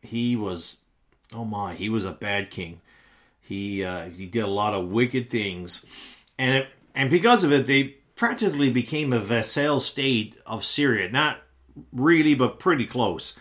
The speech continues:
And when the young righteous king Josiah took the throne, you know, Judah was weak, and, uh,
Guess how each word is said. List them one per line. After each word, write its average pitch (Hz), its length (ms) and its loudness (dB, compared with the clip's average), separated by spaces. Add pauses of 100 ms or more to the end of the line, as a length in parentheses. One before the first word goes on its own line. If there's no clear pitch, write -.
(520)
And 113 280 0
when 147 100 2
the 131 140 6
young 165 560 2
righteous 165 480 4
king 127 280 -2
Josiah 135 540 0
took - 180 -6
the 117 80 -10
throne, 107 540 -4 (960)
you 113 60 -6
know, 110 280 -4
Judah 226 320 -4
was 127 280 0
weak, 113 540 -6 (680)
and, 104 580 -4
uh, 101 200 -4